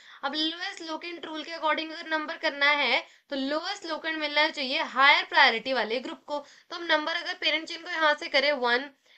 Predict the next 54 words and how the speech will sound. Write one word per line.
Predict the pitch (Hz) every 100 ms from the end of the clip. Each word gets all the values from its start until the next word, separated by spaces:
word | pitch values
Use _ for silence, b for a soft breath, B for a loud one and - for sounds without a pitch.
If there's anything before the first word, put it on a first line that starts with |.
| b
टू, | 285 277 277 269 _ -
थ्री, | 254 254 269 - _ _ -
फोर, | 247 247 254 - _ -
फाइव, | 240 233 254 _ _ -
सिक्स, | 233 -
इस | 285 -
तरह | 294 226
से, | 233 -
तभी | 302 294 339
लोएस्ट | 320 330 330
लोकेंट | 320 330 330
मिलेगा। | 320 320 320
यहाँ | 330 330
डबल | 320 302
बॉन्ड | 294 311 311
को | 339 349 294 240
वन | 247 285
लोकेंट | 311 311 320
मिल | 320 311
गया। | 320 330 b b -
अगर | 277
यहाँ | 320 302
से | 285 320
करते | 311 302
हैं | 311
वन, | 269 269 285 285
टू, | 285 277 294 277
थ्री, | 262 269 302 -
फोर, | 254 254 277
फाइव, | 302 208 - b b 320
तो |
फिफ्थ | 339 381 -
लोकेंट | 339 285 302 302
मिलता | 262 226
है | 254
यहाँ | 233 240
पर |
डबल | 269 302 302
बॉन्ड | 302 294
को। | 302 294 b b
हमने | 277 285
यहाँ | 277 269
से | 311
किया | 262 285
तो | 285 330
हायर | 294 269
प्रायोरिटी | 311 285 277 285
वाले | 269 269
ग्रुप | 240 254
को | 311
लोएस्ट | 311 339 320
लोकेंट | 320 320
मिल | 311 285
गया। | 294 294